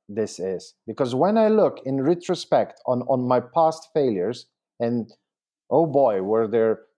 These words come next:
failures, it was either because I was not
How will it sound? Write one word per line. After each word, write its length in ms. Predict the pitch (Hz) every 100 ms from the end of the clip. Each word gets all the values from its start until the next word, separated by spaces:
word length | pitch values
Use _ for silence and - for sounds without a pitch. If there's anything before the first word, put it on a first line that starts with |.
| _
failures, 600 | _ 123 113 87 104 - - _ _ _ _ _
it 180 | 131 123
was 220 | 131 123 -
either 600 | 151 196 123 120 123 - _
because 340 | 123 123 127 123
I 100 | 117
was 220 | 113 104
not 380 | 135 156 156